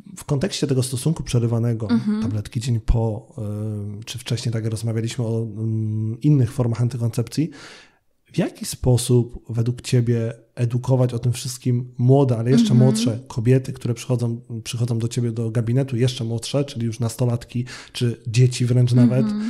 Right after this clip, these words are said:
Speaker 1: e, i tak samo chłopców, e, dzieci. E, w ja-, w
Speaker 2: Mhm.
Speaker 1: jaki, w jaki sposób uważasz, że właściwa forma edukacyjna
Speaker 2: Hmm.
Speaker 1: byłaby skuteczna?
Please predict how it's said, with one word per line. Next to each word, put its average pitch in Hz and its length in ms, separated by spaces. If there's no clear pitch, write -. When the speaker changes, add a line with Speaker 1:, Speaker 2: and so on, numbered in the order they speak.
Speaker 1:
e, 110 300
i 135 80
tak 135 140
samo 160 160
chłopców, 120 540
e, 175 40
dzieci. 120 480
E, 107 40
w 113 220
ja-, 180 100
w - 20
Speaker 2:
Mhm. 226 100
Speaker 1:
jaki, 262 280
w 123 80
jaki 135 220
sposób 127 420
uważasz, 127 360
że 123 220
właściwa 127 560
forma 127 640
edukacyjna 123 1000
Speaker 2:
Hmm. 233 180
Speaker 1:
byłaby 123 580
skuteczna? 170 680